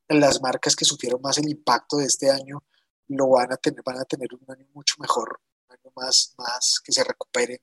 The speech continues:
diferentes industrias el otro año. Y esto para nosotros va a ser muy beneficioso porque crece el mercado,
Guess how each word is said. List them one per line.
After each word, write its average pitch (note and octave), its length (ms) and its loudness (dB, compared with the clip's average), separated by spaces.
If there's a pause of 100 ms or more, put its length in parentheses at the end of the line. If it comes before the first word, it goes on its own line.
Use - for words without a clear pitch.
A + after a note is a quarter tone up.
diferentes A#2+ 500 -4
industrias - 460 -4
el C#3 100 -14
otro - 200 -10
año. - 280 -18 (400)
Y E3+ 180 8
esto D#3 300 6
para D#3 220 4
nosotros - 420 -4
va C3+ 40 0
a - 20 2
ser C#3+ 160 -4
muy C#3+ 240 -12
beneficioso - 720 -2 (420)
porque - 460 -6
crece D3+ 380 4
el D3+ 60 0
mercado, C#3 600 -2